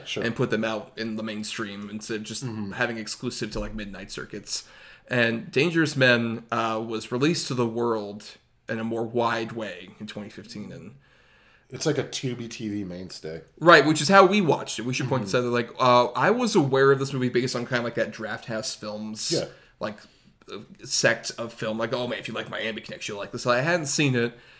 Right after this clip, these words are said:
Speaker 2: And then we were doing one of our movie nights, which we do even when we're not in the same room together.
Speaker 1: Right.
Speaker 2: Where we'll just be like, "Hmm, what's on, like, a streaming service where that we can watch?"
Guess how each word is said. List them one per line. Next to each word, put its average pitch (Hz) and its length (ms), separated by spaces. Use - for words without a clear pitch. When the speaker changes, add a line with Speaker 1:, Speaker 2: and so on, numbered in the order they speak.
Speaker 2:
And 135 140
then 151 60
we 165 80
were 156 120
doing 143 280
one 135 100
of 127 80
our 127 80
movie 127 280
nights, 87 340
which 107 160
we 107 80
do 107 140
even 120 180
when 117 120
we're 104 100
not 104 380
in 110 100
the 104 60
same 104 240
room 107 160
together. - 400
Speaker 1:
Right. 123 240
Speaker 2:
Where 117 240
we'll 117 200
just - 220
be 135 60
like, 127 160
"Hmm, 165 220
what's 165 200
on, 175 140
like, 160 120
a 139 60
streaming 160 260
service 127 260
where 127 140
that 120 80
we 117 100
can 120 160
watch?" 123 320